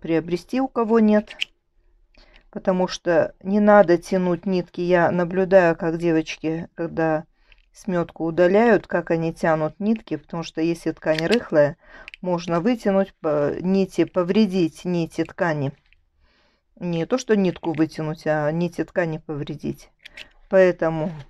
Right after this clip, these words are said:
э, нужно иметь вот такие секаторы. Вверху была закрепка, отрезаем нитки. Так.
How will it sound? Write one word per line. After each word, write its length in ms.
э, 200
нужно 460
иметь 280
вот 120
такие 320
секаторы. 720
Вверху 320
была 300
закрепка, 600
отрезаем 680
нитки. 420
Так. 380